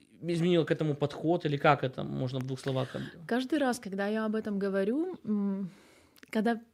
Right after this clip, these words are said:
Speaker 2: впервые я об этом говорила, я реально не могла спокойно это с-, произнести. Я заливалась слезами, я рыдала просто часами, потому что ко мне пришло осознание, что, э, моя жизнь, ну, где-то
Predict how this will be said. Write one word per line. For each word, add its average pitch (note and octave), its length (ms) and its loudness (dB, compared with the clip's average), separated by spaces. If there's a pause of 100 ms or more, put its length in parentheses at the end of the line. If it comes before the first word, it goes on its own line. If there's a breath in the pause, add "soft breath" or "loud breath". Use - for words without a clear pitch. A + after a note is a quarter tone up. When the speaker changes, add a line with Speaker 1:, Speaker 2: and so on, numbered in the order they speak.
(140)
Speaker 2:
впервые C4+ 520 0
я B3 100 2
об F#3 120 -2
этом E3+ 300 -6
говорила, F3+ 580 -4
я F#3 140 -4
реально G3 300 -2
не F3 140 -2
могла F3 440 -6
спокойно E3 460 -10
это A2+ 260 -12
с-, - 120 -20
произнести. E3+ 560 -10
Я E3+ 260 -2
заливалась F3+ 500 -6
слезами, F3 460 -6
я F3 80 -8
рыдала F3 420 -6
просто - 320 -20
часами, F3+ 460 -8 (340 loud breath)
потому G3 180 -2
что G3 140 -8
ко G#3+ 100 -4
мне G#3+ 140 4
пришло G#3+ 380 -4
осознание, F#3+ 920 -4 (380 loud breath)
что, F#3+ 440 -2 (220 loud breath)
э, F#3 320 -2
моя G3 340 0
жизнь, G3 500 2
ну, F#3 240 0
где-то F#3+ 460 -4